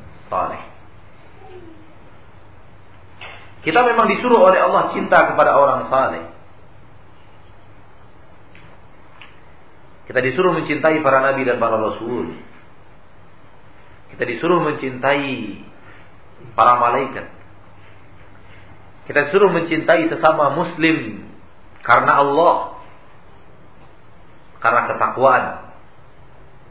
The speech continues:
Akan tetapi cinta itu tidak boleh berlebihan. Dan syaitan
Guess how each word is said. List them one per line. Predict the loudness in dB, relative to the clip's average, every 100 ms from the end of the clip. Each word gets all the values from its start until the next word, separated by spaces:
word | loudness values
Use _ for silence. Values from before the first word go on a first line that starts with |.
| -20 -20 -20 -20 -20 -20 -20 -20 -20 -20 -20 -20 -20 -20 -20 -20 -20 -20 -20 -20 -20 -20 -20 -20 -20 -20 -8
Akan | 0 2 2
tetapi | -2 -4 -8 -8
cinta | -10 -6 -4 -4 -6
itu | -10 -8
tidak | -8 -6
boleh | -8 -8
berlebihan. | -6 -6 -6 -8 -8 -14 -20 -20 -20 -20 -20 -20 -20 -20 -20 -20 -20 -20 -20 -20 -20 -20 -20 -20 -20 -20 -20 -20 -20 -8 -2
Dan | -2
syaitan | 0 0 2 2